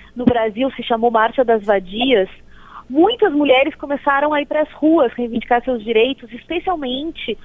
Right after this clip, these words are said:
no tema do enfrentamento ao estupro. Então, a gente teve de dois mil e onze até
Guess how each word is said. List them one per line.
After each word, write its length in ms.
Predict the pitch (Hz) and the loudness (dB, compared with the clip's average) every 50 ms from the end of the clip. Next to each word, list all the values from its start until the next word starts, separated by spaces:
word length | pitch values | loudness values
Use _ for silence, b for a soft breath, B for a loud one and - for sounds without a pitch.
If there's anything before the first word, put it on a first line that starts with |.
| B B B B B | B B B B B
no 180 | 247 269 294 - | -4 -2 -2 -2
tema 800 | - - 294 247 254 269 277 277 294 294 285 285 285 277 277 247 | -4 -6 -4 -2 0 0 2 2 2 2 4 4 4 2 2 0
do 560 | 220 208 208 214 202 233 285 302 311 320 320 | -4 -8 -16 -8 -2 2 4 4 4 4 4
enfrentamento 680 | 311 302 - 302 294 285 - 294 254 240 254 254 - 294 | 2 0 -2 -2 -2 0 -2 -2 -2 -4 -6 -6 -6 -6
ao 120 | 294 294 | -6 -6
estupro. 680 | 285 - - _ - 277 262 254 - - - 165 156 - _ _ | -6 -8 -12 _ -12 -10 -10 -10 -12 -14 -18 -18 -18 -18 _ _
Então, 480 | - 320 339 330 - 349 370 403 403 392 | -8 -6 -6 -2 2 2 4 4 4 4
a 60 | 349 | 2
gente 260 | 339 - 392 - - | 2 0 -4 -6 -8
teve 380 | - - 320 285 277 262 233 247 | -8 -6 -2 -2 -2 -2 -2 -6
de 100 | 226 247 | -8 -4
dois 280 | 240 302 302 302 269 | -2 0 0 0 0
mil 260 | 285 294 320 392 453 453 381 | -2 0 2 4 4 6 6
e 80 | 311 | 6
onze 640 | 262 247 262 294 311 320 302 285 247 - 202 185 - - - - | 6 6 6 6 4 2 0 -4 -6 -8 -10 -10 -10 -12 -10 -6
até 800 | 226 247 247 - - - 311 359 440 480 427 349 262 - - | -6 -6 -6 -4 -4 -2 0 2 4 4 4 4 4 2 0